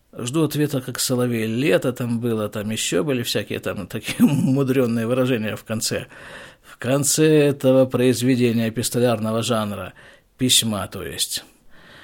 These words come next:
А я вам просто пожелаю здоровья, счастья. Вот, чтобы какой-то, какой-то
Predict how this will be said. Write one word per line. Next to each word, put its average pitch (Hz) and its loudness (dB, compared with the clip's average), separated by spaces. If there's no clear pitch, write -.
А 151 -2
я 226 2
вам 240 4
просто - -2
пожелаю 123 -4
здоровья, 151 0
счастья. 135 -2
Вот, 147 2
чтобы 143 4
какой-то, 156 2
какой-то 165 0